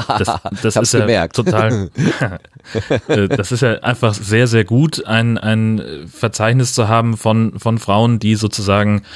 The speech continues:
Speaker 1: äh, als, als Gesprächspartnerinnen bereitstehen. Und, äh, die andere Frage, die ich mir stelle, ist,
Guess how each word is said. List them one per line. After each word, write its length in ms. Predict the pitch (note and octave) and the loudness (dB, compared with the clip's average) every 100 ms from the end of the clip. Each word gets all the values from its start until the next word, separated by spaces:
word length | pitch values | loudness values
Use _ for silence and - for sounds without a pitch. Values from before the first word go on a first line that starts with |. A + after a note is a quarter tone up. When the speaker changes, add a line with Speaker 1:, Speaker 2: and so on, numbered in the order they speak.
| - - | -20 -4
Speaker 1:
äh, 240 | F#2 G2 G2 A1 - | 0 2 0 -8 -8
als, 300 | - G#2 - | -4 -4 -2
als 160 | G2 | -2
Gesprächspartnerinnen 1040 | - - A2+ A2+ - G2 G2 G#2 F#2+ G2 F#2 | -2 -2 0 0 0 -2 0 0 0 0 2
bereitstehen. 720 | F#2 F2+ G2 - - D#2+ D#2+ | 0 0 0 -2 -4 -4 -4
Und, 440 | - F2+ E2+ - | -2 -2 -2 -6
äh, 140 | - F2 E2 - | -6 -4 -6 -10
die 340 | - - G2 F#2 - | -14 -6 -6 -6 -4
andere 260 | G2 G#2+ G2+ | 0 2 0
Frage, 320 | - G2 F#2+ | 0 0 0
die 140 | F2+ | -2
ich 120 | - - | -2 0
mir 100 | G2 | 0
stelle, 240 | - G2 | 0 2
ist, 180 | F#2+ | 0